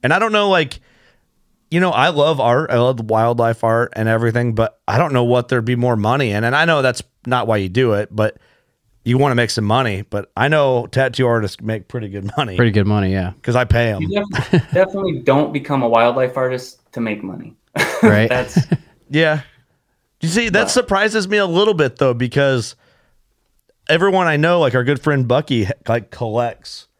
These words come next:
Speaker 1: wildlife art, and you go into his house and he's spent, you know, may-, probably thousands of dollars on wildlife art. Um, but maybe it, is it just, is it so niche, or how does it feel to you?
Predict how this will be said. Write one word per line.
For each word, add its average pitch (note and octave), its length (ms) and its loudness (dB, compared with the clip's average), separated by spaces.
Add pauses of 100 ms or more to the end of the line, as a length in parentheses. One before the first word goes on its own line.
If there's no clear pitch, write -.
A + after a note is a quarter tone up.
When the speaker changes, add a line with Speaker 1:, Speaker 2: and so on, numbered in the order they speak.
(480)
Speaker 1:
wildlife G#2+ 640 0
art, G#2+ 360 -2
and G#2+ 160 -4
you G#2+ 140 -6
go A2+ 160 2
into A2 120 -2
his G2+ 120 -4
house A#2 340 0
and G2 100 -6
he's G2 160 -8
spent, G#2+ 400 -2 (640)
you E2 60 -12
know, F2 140 -6
may-, G#2+ 180 0
probably A#2 460 -2
thousands G#2 540 -4
of F2+ 100 -12
dollars G2+ 420 -2
on F#2 160 -8
wildlife F#2 640 -4
art. F2 300 -8 (520)
Um, A2+ 400 0
but D#3 140 -2
maybe D#3+ 280 2
it, E3+ 240 -2
is C#3 140 0
it C#3+ 120 -6
just, D#3 340 -4
is C#3 120 2
it D3 120 -4
so E3 200 0
niche, B2 720 0 (640)
or C3+ 520 0 (200)
how F3 160 0
does G3 120 2
it - 120 -2
feel E3+ 200 2
to D3 100 0
you? C#3+ 300 0